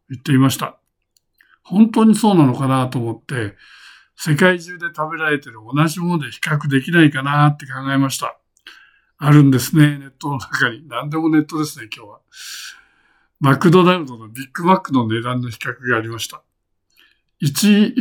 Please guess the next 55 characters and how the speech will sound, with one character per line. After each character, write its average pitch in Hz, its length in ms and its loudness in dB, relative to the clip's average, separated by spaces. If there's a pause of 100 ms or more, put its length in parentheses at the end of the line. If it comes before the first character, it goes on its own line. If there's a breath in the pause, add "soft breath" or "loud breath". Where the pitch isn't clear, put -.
(140)
一、 160 500 0
要 165 120 6
は 135 100 6
一 117 200 -4
番 180 180 -8
高 170 260 -8
い 156 60 -14
の 123 100 -16
は、 107 140 -20 (260)
ス - 240 2
イ 180 60 4
ス 147 160 -2
で 110 240 -12 (580)
一 180 160 -4
個 147 140 0
六 123 240 2
ド 160 120 8
ル 113 120 2
七 131 240 4
十 113 180 -2
一 104 100 -6
セ - 180 -6
ン 113 120 -10
ト。 - 100 -20 (1000)
え 139 60 -12
ー、 117 460 -10 (180)
ア 151 140 4
メ 180 100 6
リ 165 120 2
カ 156 140 -10
は、 151 120 -20
本 165 180 -16
家 151 180 -18
本 123 160 -18
元 120 220 -16
の 117 80 -12
ア 117 80 -12
メ 131 100 -6
リ 131 80 0
カ 123 140 -10
は 117 100 -6
六 127 300 -4
位 143 100 2
で 107 60 -10 (580)
五 175 160 2
ド 156 140 6
ル 110 100 0
十 127 200 2
五 123 120 0
セ 127 140 -4
ン 101 120 -6
ト。 - 80 -18 (1000 soft breath)
日 151 140 -2
本 190 300 4
は 117 360 -6